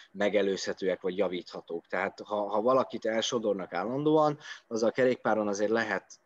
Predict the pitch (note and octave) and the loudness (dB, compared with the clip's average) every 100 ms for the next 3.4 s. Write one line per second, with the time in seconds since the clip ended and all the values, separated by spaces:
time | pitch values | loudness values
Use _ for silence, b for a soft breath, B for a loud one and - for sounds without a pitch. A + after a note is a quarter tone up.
0 | _ _ - G#2 F#2+ F2+ G2 E2 D#2 _ | _ _ -2 0 0 -4 -8 -8 -10 _
1 | B B B B - G2 F#2 - B2 C#3 | B B B B -4 0 0 0 2 2
2 | C#3 - - A2+ G2 G2+ F#2+ A2 - F#2+ | 2 -2 -6 -4 -2 0 0 -2 -4 -4
3 | F#2+ - F#2+ | -4 -4 -6